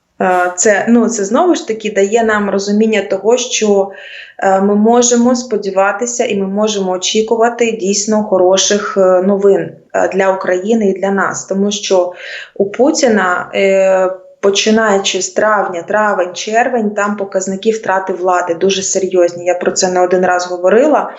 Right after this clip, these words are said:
І його зірковий час, він завершився. От майже він вже, е, дійшов до кінця.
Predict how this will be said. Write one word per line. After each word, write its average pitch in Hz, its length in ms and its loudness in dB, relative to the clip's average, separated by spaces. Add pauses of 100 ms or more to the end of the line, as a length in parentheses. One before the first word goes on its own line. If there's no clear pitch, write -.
(480)
І 202 480 4
його 208 360 4
зірковий 220 520 0
час, 277 520 -2
він 226 300 0
завершився. 208 720 -2
От 196 180 -4
майже 190 460 0
він 185 200 -8
вже, 185 200 0
е, 180 640 0
дійшов 202 400 2
до 180 100 -2
кінця. 247 540 -2